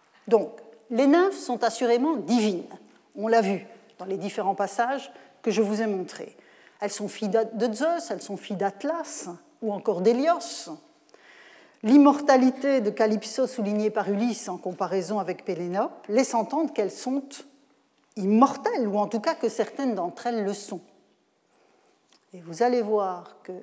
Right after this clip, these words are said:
le rapport entre divinité et immortalité est parfois,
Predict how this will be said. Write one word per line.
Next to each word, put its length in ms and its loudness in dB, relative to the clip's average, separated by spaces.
le 200 -14
rapport 400 -4
entre 340 -10
divinité 600 -4
et 40 -4
immortalité 1000 -6
est 100 -12
parfois, 400 -12